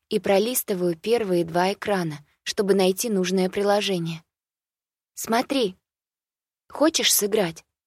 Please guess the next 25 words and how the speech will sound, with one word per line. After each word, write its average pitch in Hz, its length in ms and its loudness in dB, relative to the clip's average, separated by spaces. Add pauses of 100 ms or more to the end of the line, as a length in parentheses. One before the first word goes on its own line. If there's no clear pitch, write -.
(580)
Уайгон 202 440 4
ничего 214 380 -2
не 220 140 0
отвечает, 214 680 -4 (600)
только, 214 320 -2
нахмурившись, 208 840 -4 (240)
смотрит 214 420 -2
на 185 120 0
телефон. 185 600 -8 (760)
Я 180 120 0
поднимаю 185 500 0
четыре 180 380 -2
пальца. 165 520 -6 (760)
"Все, 233 220 0
что 202 240 -2
нужно, 233 500 -2 (460)
это 226 240 2
собрать 202 480 0
четыре 220 340 -2
фигурки 208 500 -4
в 185 100 0
ряд. 165 320 0 (520)
И 247 80 -2
ты 349 180 4
выиграл". 202 480 0